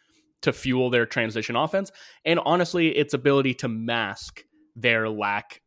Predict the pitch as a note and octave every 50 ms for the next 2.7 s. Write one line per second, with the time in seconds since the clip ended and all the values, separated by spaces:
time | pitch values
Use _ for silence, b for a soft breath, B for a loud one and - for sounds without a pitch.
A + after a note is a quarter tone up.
0 | _ - A2+ G#2 G2 F#2+ F#2+ F#2+ F2+ - _ _ - A2+ G2+ G2+ - G2+ - -
1 | D2 D2 - - - - - _ _ _ _ _ _ _ _ _ _ _ _ _
2 | _ _ _ _ - - D#3 C#3+ C3 B2+ B2 - -